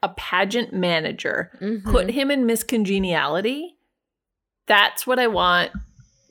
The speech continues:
Speaker 1: Karen Brewer to be.
Speaker 2: Weren't there some, like, good people in Miss Congeniality?
Speaker 1: I mean, Candice Bergen. Yes.
Speaker 2: Yes.
Speaker 1: Sandra Bullock.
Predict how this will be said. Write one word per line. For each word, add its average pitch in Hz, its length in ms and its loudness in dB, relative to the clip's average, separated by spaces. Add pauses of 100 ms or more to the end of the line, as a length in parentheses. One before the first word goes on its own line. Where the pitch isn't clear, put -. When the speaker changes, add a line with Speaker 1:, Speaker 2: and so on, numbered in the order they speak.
Speaker 1:
Karen 185 520 0
Brewer 160 720 0 (560)
to - 120 -6
be. - 540 -8 (240)
Speaker 2:
Weren't 277 340 0
there 480 180 2
some, 415 220 -2
like, 349 220 0 (220)
good 240 260 0
people 247 480 0
in 262 100 -2
Miss 262 140 -4
Congeniality? 262 960 -6 (1800)
Speaker 1:
I 202 80 2
mean, 185 260 -4 (120)
Candice 190 400 -6
Bergen. 165 480 -2 (380)
Yes. - 560 -8 (260)
Speaker 2:
Yes. 156 340 -2
Speaker 1:
Sandra 170 260 -2
Bullock. 160 460 -4